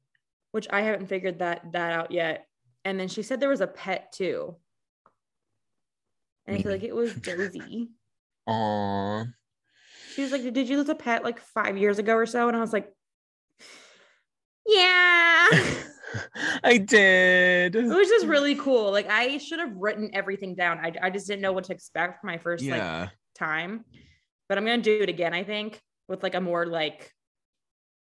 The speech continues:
Speaker 1: she's like, "It helps whenever you have, like, distinct people in mind because then they know, like, who you wanna talk to."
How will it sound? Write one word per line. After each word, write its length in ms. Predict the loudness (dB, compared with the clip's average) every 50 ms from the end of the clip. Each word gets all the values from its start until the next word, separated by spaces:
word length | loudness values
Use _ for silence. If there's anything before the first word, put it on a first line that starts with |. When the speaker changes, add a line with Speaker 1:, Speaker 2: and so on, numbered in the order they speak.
| _ _ _ _ _ _ _ -20 _ _ _ _ _ _ _ _ _ _ _ _ _ _
Speaker 1:
she's 280 | -16 -10 -10 -8 -4 0
like, 460 | 2 2 2 2 0 -4 -10 -20 _ _
"It 120 | -4 -4
helps 340 | -2 -2 -2 -2 -2 -2 -4
whenever 180 | -4 -2 -2 -2
you 120 | -2 -2 0
have, 220 | 0 0 0 0
like, 160 | 0 -2 -4
distinct 400 | -6 -10 -8 -6 -6 -6 -6 -8 -8
people 300 | -8 -6 -6 -4 -4 -4
in 100 | -2 -2
mind 320 | 0 0 0 0 0 -2
because 300 | -2 -2 -4 -6 -2 -2
then 240 | -2 -2 -2 -2 -2
they 180 | -4 -4 -4
know, 360 | -4 -4 -4 -4 -2 0 0 0
like, 420 | 0 0 0 -2 -4 -4 -6 -8 -8
who 120 | -6 -4
you 140 | -2 -2 -2
wanna 100 | -2 -2
talk 320 | -4 -6 -8 -10 -10 -8 -4
to." 360 | -2 -2 0 -2 -2 -6 -10